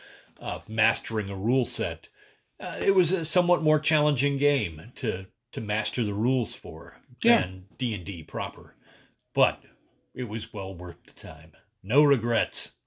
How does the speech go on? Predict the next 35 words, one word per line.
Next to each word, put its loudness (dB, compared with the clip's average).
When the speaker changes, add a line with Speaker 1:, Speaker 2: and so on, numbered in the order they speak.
Speaker 2:
All 4
right, 8
I 0
think -2
we'll 8
corral 10
that 10
one 6
up 6
there, 2
partner, 4
and, 0
uh, 0
call 4
it 0
a -10
Speaker 1:
We'll, 4
Speaker 2:
day. 2
Speaker 1:
we'll -2
mosey 4
on 2
out 4
of 0
here. 2
Speaker 2:
Right, 4
we've -6
used -2
your -2
good 0
listening 2
and -2
patience 0
long 2
enough, 0
so 4